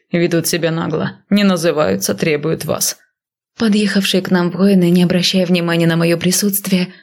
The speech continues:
быстро отчитались. Их лица выражали крайнее возмущение. Ну надо же, видимо, не только князья у северян себялюбивы. Простым воинам это качество тоже не чуждо.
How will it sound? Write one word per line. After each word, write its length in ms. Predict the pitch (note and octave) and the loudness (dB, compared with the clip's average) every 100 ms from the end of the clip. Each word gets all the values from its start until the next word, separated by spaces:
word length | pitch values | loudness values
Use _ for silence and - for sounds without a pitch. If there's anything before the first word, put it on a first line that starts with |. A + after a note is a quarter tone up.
| - | 0
быстро 420 | F#3+ F#3+ G3 G3 | 2 2 0 -4
отчитались. 640 | F#3+ - - F#3+ F#3 - - _ _ _ | -2 -4 -6 -6 -6 -8 -10 _ _ _
Их 240 | - G3+ F3+ | -2 0 2
лица 280 | F3+ F3+ | 0 0
выражали 440 | D#3+ E3+ E3+ E3+ D#3+ | 0 0 0 0 -2
крайнее 460 | E3 F#3 G3 E3+ | 0 2 2 2
возмущение. 800 | D#3 D#3 E3 - G3 F#3 F#3 G3 - _ - | 0 0 0 0 -2 -2 -2 -4 -8 _ -2
Ну 160 | G3 F3 | 2 4
надо 320 | E3 F#3 F#3 | 2 2 0
же, 240 | F#3+ G3+ - _ | -2 -6 -12 _
видимо, 380 | - A3 G3 F#3+ | -2 0 2 2
не 120 | F#3 | 2
только 360 | E3+ G#3 G3 F3+ | 0 -2 0 -2
князья 520 | E3+ F3 D#3 E3+ E3 | 0 -2 0 0 -2
у 60 | - | -2
северян 480 | E3 F3 E3 E3 D#3+ | -2 0 0 -2 -2
себялюбивы. 800 | - E3 E3 E3+ E3 F#3 F#3+ G3 - _ _ | -4 -2 0 -2 -2 -4 -4 -6 -12 _ _
Простым 460 | - A#3 G3 G3 E3 | -4 -2 0 0 0
воинам 500 | E3 F#3+ E3+ D#3+ D#3+ - - | 2 2 4 2 -2 -8 -4
это 240 | A#3 G3+ | -2 0
качество 480 | G3 F#3+ F#3+ F#3+ E3 | 0 0 -2 -6 -8
тоже 320 | - G3 F#3+ | -4 -2 0
не 140 | F3 - | -2 -2
чуждо. 420 | - - - F#3+ | -4 -6 -6 -8